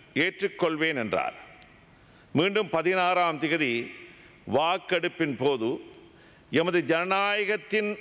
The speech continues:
ஆலயம் என பேணப்பட வேண்டிய இந்த பாராளுமன்றம் கலவர மண்டமாகியது. சபாநாயகர் அவர்கள்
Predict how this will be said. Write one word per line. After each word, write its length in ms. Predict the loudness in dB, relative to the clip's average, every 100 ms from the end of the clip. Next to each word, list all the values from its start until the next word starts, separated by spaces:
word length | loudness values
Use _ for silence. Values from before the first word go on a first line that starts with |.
| -6
ஆலயம் 640 | 0 2 2 2 2 0 0
என 80 | 0 0 -2 -10 -20 -6 0
பேணப்பட 640 | 0 2 -2 -2 -2 0 0
வேண்டிய 440 | 0 0 0 0 0 0 -4 -12 -20 -20 -20 -20 -20 -4
இந்த 220 | 0 2 2 0
பாராளுமன்றம் 1080 | 0 2 2 2 2 0 0 -2 0 0 -2 -8 -16 -20 -20 -20 -20 -18 -4
கலவர 540 | -2 0 0 2 2 0
மண்டமாகியது. 840 | 0 0 0 0 -2 -4 -4 -4 -12 -18 -20 -20 -20 -20 -20 -20 -12
சபாநாயகர் 920 | -2 0 2 0 2 0 0 0 0
அவர்கள் 300 | 0 -2 -4